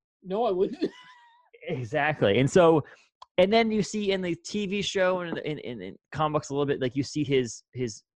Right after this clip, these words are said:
Speaker 2: change to more of a positive person too, that he isn't that. And that's why I believe that he wasn't that character or that person pri-, pre-apocalypse, because
Speaker 1: Yep.
Speaker 2: he can be that good person. He thought he was doing something good. He thought he was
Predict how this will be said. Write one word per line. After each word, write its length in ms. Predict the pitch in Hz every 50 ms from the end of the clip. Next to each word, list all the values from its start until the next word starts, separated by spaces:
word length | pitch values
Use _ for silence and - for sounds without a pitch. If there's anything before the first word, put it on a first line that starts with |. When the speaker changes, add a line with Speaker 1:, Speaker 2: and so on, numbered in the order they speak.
| _ _ -
Speaker 2:
change 640 | - - - 156 156 156 156 147 139 135 123 - -
to 120 | - 135
more 280 | 127 127 127 127 127 123
of 60 | 117
a 80 | 117 113
positive 600 | - - 131 131 131 131 127 123 117 117 107 -
person 520 | - 135 143 151 139 - - 113 104 104 -
too, 220 | - 143 135 123
that 140 | 113 107 101
he 160 | 101 113 113 -
isn't 320 | 135 170 190 170 151 104
that. 200 | 110 104 98 98
And 80 | 101 117
that's 180 | 135 139 104
why 180 | 95 147 143 139
I 40 | 131
believe 300 | 123 131 123 131 131 120
that 100 | 120 113
he 100 | 113 113
wasn't 320 | 110 120 123 123 120 120 117
that 200 | 117 110 - -
character 580 | 123 117 117 117 - - 110 107 104 101 104 - _ _ _ _ _ _ _ -
or 60 | 110
that 160 | 113 104 -
person 400 | - - 131 127 120 - 110 104
pri-, 300 | 98 - - 110 107 - -
pre-apocalypse, 760 | - - 127 113 - - 117 113 - - 107 104 101 - - _ _ _ _ _ _ _ _ _ _ _ _ _ _ -
because 260 | 131 113 - 131 123
Speaker 1:
Yep. 100 | 123 -
Speaker 2:
he 60 | -
can 240 | - 139 131 127 117
be 160 | 113 117 117
that 240 | 107 110 107 92 - - _ - 117
good 240 | - 127 120 113 101
person. 340 | - 117 117 110 - - 90
He 140 | 98 104 95
thought 240 | 92 113 110 104 107
he 60 | 104
was 120 | 107 101
doing 240 | - - 120 110 110
something 380 | - - 98 - 110 104 98 95
good. 180 | 110 104 95
He 140 | 92 98 95
thought 180 | - 117 110 107
he 60 | 107
was 260 | 104 101 95 - -